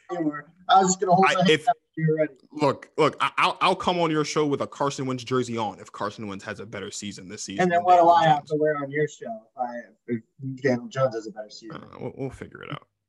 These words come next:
Speaker 1: <laughs>
Speaker 2: We'll
Speaker 1: All right.
Speaker 2: figure it out. But
Speaker 1: I agree to those
Speaker 2: I'll,
Speaker 1: things.
Speaker 2: I'll shake your hand on that. I,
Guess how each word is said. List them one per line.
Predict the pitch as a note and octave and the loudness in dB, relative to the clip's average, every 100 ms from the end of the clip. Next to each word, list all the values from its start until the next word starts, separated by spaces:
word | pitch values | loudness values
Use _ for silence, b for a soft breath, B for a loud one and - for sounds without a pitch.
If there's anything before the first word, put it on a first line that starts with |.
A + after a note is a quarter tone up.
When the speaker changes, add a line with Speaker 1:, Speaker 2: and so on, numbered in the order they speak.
| _ _ _ | _ _ _
Speaker 1:
<laughs> | |
Speaker 2:
We'll | G3 | -2
Speaker 1:
All | F3 E3 | 2 6
right. | D3+ C3+ | 6 6
Speaker 2:
figure | |
it | G1+ | -4
out. | - _ _ _ | -14 _ _ _
But | G2 - | -10 0
Speaker 1:
I | D#3 D#3+ | 6 6
agree | D3+ D3 D3 | 6 2 2
to | C3+ | 0
those | B2 G#2+ | -2 -4
Speaker 2:
I'll, | C3+ | -2
Speaker 1:
things. | C3+ | 2
Speaker 2:
I'll | D#3+ | 2
shake | - E3 | 2 2
your | C#3 | 2
hand | D3 C#3 | 0 0
on | B2+ B2 | 0 2
that. | D#3 G#2+ - _ _ _ _ | 0 -2 -8 _ _ _ _
I, | A2 | -6